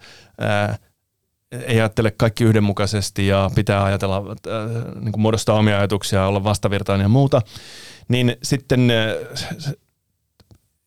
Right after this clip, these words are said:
ymmärtääkseni tämmönen, tota, esimerkiksi niin kuin vaihtoehtoishoitoja kannattava porukka on alkanut fanittaa s-, sitä ajatusta. Ja tavallaan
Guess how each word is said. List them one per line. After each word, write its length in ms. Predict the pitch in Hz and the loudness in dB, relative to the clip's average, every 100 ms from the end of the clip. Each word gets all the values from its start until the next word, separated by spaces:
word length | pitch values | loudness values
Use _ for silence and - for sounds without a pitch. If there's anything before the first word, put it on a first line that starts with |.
| - | 2
ymmärtääkseni 880 | 143 147 113 - 113 104 - 104 | 4 4 2 0 0 0 2 2
tämmönen, 440 | 101 104 104 104 98 | 2 2 4 2 0
tota, 420 | 110 - 101 98 98 117 - - - | -2 0 0 0 -2 -4 -8 -16 -6
esimerkiksi 580 | 113 107 104 98 101 107 | 0 2 2 -2 -4 -2
niin 80 | 101 | -2
kuin 120 | 101 | 0
vaihtoehtoishoitoja 1500 | 107 101 107 98 - 101 - 101 - 101 107 101 104 104 98 95 | 0 0 -2 -2 -2 -4 -4 -6 -6 -2 -2 0 0 0 0 0
kannattava 600 | 101 98 92 - 95 90 | -2 -2 -4 -4 -2 0
porukka 540 | 104 95 92 - 101 - - - | 0 0 -2 -2 -4 -4 -16 -10
on 140 | - 104 | -4 0
alkanut 520 | 101 95 92 95 - | 0 0 -2 -2 -2
fanittaa 640 | 117 101 92 - 92 104 104 - _ _ | 0 0 -4 -4 -4 -2 -8 -16 _ _
s-, 100 | - - _ | -20 -20 _
sitä 400 | - - 107 98 90 - | -6 -4 -2 -2 -4 -6
ajatusta. 540 | 101 101 85 110 - 156 - - - - - - _ | -4 -2 -4 -4 -2 -2 -4 -20 -20 -20 -20 -20 _
Ja 480 | 120 117 113 110 65 - _ _ _ - - - - _ _ _ _ - | 0 2 2 0 -4 -12 _ _ _ -8 -8 -18 -20 _ _ _ _ -2
tavallaan 500 | 135 151 139 127 | 2 4 2 0